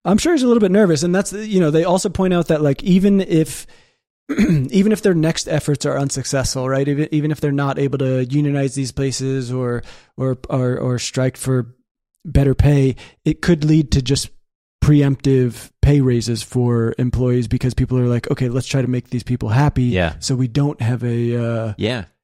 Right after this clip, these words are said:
Speaker 1: U A W situation on our hands."
Speaker 2: Yeah, maybe you give someone a little bit of a raise, and it might even be less than what they would demand if they struck. Striked. Strike or struck? Striked.
Speaker 1: Struck. Strike.
Speaker 2: Fuck.
Speaker 1: Struck.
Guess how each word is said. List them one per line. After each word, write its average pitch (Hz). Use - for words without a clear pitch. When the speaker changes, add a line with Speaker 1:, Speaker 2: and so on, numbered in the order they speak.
Speaker 1:
U 151
A 135
W 131
situation 123
on 123
our 127
hands." 123
Speaker 2:
Yeah, 135
maybe 113
you 123
give 110
someone 123
a 113
little 117
bit 113
of 110
a 104
raise, 113
and 107
it 110
might 117
even 110
be 110
less 117
than 110
what 113
they 104
would 104
demand 101
if -
they 107
struck. -
Striked. 147
Strike 147
or 123
struck? -
Striked. 90
Speaker 1:
Struck. -
Strike. -
Speaker 2:
Fuck. 82
Speaker 1:
Struck. -